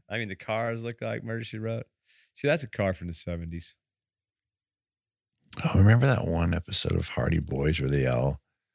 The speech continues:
Speaker 2: they were chasing after a killer and they're on the Universal Studios lot and they kept
Speaker 1: Yes.
Speaker 2: interacting with all the attractions and stuff.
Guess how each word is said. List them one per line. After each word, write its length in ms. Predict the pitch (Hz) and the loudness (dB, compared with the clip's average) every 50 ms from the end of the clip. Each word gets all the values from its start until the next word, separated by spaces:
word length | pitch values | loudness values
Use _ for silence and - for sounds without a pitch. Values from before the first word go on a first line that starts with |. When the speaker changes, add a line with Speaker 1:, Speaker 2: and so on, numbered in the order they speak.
| _ - - - _ _ _ _ _ _ _ - | _ -20 -20 -20 _ _ _ _ _ _ _ 0
Speaker 2:
they 160 | 82 80 76 | 4 6 6
were 260 | 76 73 71 71 71 76 - | 6 6 4 2 0 -2 -4
chasing 440 | - - - - 71 - - 58 64 | -2 0 2 2 2 2 2 2 2
after 300 | 65 62 62 - - - | 2 2 0 -2 -2 -4
a 40 | - | -4
killer 420 | - - - - 73 69 69 69 | -4 -4 0 2 2 4 4 4
and 100 | 67 67 | 4 4
they're 100 | 69 67 | 4 4
on 80 | 67 67 | 4 4
the 80 | 71 71 | 4 2
Universal 460 | 69 67 67 67 73 71 - 71 67 | 2 2 2 2 2 2 0 0 0
Studios 500 | - - - 71 67 69 69 71 69 - | 0 2 2 2 4 4 4 4 2 0
lot 340 | 53 55 58 64 65 - - | 0 0 0 2 0 0 0
and 100 | - 82 | 2 4
they 80 | 78 73 | 4 4
kept 240 | - - 85 76 - | 4 2 2 4 4
Speaker 1:
Yes. 140 | 143 - 85 | 6 6 6
Speaker 2:
interacting 680 | 82 78 73 73 71 69 73 73 - - 78 78 76 78 | 6 6 6 6 6 4 4 2 4 4 4 4 4 4
with 140 | 71 - - | 2 0 0
all 260 | 62 71 73 71 69 | 0 0 0 0 -2
the 340 | 69 71 69 69 69 - - - | 0 0 0 0 0 0 -2 -2
attractions 720 | - - - 67 65 71 - - - 80 85 87 87 - - | -2 -2 -2 0 0 -2 -2 -2 -2 0 0 0 -2 -4 -6
and 80 | 117 | -10
stuff. 400 | - - - - 104 104 - - | -8 -4 -2 -2 -2 -2 -4 -6